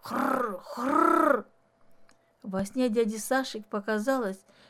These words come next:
что он увидел себя со стороны. Зрелище было ужасное. Дракон вцепился зука-, зубами ему в горло,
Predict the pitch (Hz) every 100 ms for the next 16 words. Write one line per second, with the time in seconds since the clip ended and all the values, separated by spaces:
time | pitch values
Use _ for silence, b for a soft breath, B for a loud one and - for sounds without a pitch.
0 | b - - 262 277 277 277 285 277 -
1 | 262 269 269 262 - 269 269 269 247 190
2 | 196 b b b b b _ - 202 214
3 | 214 202 220 196 196 202 202 190 196 185
4 | 185 - 165 - _ b b b b b
5 | - 214 240 240 269 240 226 233 269 262
6 | 262 226 202 208 - 247 247 208 208 254
7 | 247 214 208 226 214 196 196 269 247 214
8 | 185